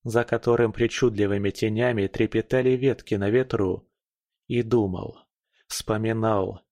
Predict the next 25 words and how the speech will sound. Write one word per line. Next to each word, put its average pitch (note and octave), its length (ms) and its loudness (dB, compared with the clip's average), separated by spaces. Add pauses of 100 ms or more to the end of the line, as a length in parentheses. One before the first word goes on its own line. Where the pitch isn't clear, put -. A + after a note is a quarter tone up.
(240)
прислушивался G#2+ 880 0
к - 60 -10
своим A#2 360 2
ощущениям. G2+ 880 -2 (540)
И A#2 140 2
чем G2+ 320 0
дольше G2+ 400 2
думал, F#2+ 560 -2 (380)
чем A2 320 0
больше A#2+ 400 2
анализировал, A#2+ 1000 0 (240)
тем C#3 340 0
больше C3+ 380 4
приходил A#2 560 2
к - 100 -8
выводу, G#2 500 2
что - 260 -4
моё G2 340 2
вынужденное F#2 720 0
оздоровительное F#2+ 840 0
одиночество – G2 920 0 (340)
внезапно B2 720 0
потеряло B2 640 2
все B2 240 0
краски, - 760 -2